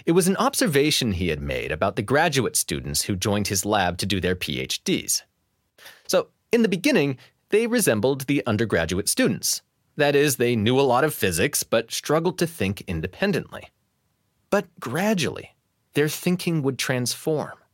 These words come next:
And suddenly they were brimming with innovative ideas and creative ways of testing their hypotheses.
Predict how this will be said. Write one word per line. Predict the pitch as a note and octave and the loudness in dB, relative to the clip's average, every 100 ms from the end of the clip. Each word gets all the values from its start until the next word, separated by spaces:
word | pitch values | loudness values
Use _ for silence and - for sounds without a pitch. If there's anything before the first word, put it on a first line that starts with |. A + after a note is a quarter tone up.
| _ _ - - _ | _ _ -20 -20 _
And | D#3 E3+ | -2 0
suddenly | - A3 A3+ A3 | 2 4 6 4
they | G3 F#3+ | 4 4
were | F#3 F#3 | 4 2
brimming | C#3+ C#3 G#3 G#3+ G3 | 2 2 4 4 4
with | F#3+ - | 0 2
innovative | F#3 G3 G3 G3+ | 2 4 4 4
ideas | G3 F#3+ G#3+ A#3 A2+ - | 4 2 4 4 4 0
and | - D#2 | -6 -8
creative | - D#3+ F#3+ F#3+ F#3 | -4 2 4 4 4
ways | D3+ F3 F3+ | 4 2 2
of | F3 - | 0 -2
testing | - G#2+ - C3+ | -4 -2 0 0
their | G2 | 0
hypotheses. | G#2 C#3 G#3+ A#3 - - - - | 0 -2 0 -2 -2 -6 -6 -8